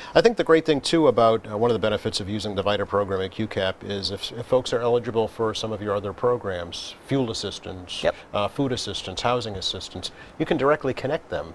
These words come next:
Speaker 2: Yes.
Speaker 1: And, and you know that based on their finances, right?
Speaker 2: Mm-hmm.
Speaker 1: Yeah.
Speaker 2: Yeah, uh, so, I mean, we don't share your
Speaker 1: No, no.
Speaker 2: financial information
Speaker 1: Right, right.
Speaker 2: with other departments. Wanna
Speaker 1: Right.
Speaker 2: be, be really clear, clear about that. But, yes, uh, we have, like, a, a no wrong door approach, which is that, uh,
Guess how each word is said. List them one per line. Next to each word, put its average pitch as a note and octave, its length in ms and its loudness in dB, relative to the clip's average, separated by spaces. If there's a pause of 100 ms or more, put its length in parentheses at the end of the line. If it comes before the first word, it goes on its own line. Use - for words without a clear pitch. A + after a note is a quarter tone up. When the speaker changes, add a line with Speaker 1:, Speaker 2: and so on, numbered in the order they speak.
(100)
Speaker 2:
Yes. A#2 220 2
Speaker 1:
And, A2+ 100 -6
and A2+ 80 -4
you A2+ 100 -4
know C#3 240 4
that G2 240 0 (240)
based G#2 200 -2
on G2 120 -2
their G2 120 -4
finances, G2+ 560 -2
right? G2+ 160 -6 (160)
Speaker 2:
Mm-hmm. B2+ 300 -4
Speaker 1:
Yeah. A2 200 -2 (580)
Speaker 2:
Yeah, D3 200 12
uh, B2 240 8
so, - 220 6
I B2 60 8
mean, B2 160 2
we C3 80 8
don't C#3 220 6
share A#2+ 520 4 (160)
your - 80 4
Speaker 1:
No, G#3 60 6
no. - 20 2
Speaker 2:
financial C3 380 6
information B2 400 6
Speaker 1:
Right, D#3 100 0
right. F3+ 80 6
Speaker 2:
with - 100 8
other A#2 220 8
departments. A2 480 2
Wanna D#2+ 180 0
Speaker 1:
Right. F#2 240 0
Speaker 2:
be, G2 100 -2
be - 60 -12 (160)
really G2+ 180 0
clear, - 400 0
clear F#2 180 4
about - 180 2
that. - 160 0 (100)
But, A#2 300 6 (440)
yes, F#2+ 360 4
uh, F2+ 280 6
we F#2+ 220 0
have, F#2+ 300 4
like, E2+ 180 4
a, D#2+ 380 2
a F2 140 4
no E2+ 380 2
wrong F2 300 4
door D#2+ 240 -2
approach, G#2 500 2
which D#2+ 200 -4
is D2+ 180 -4
that, C#2+ 320 2 (560)
uh, E2 160 4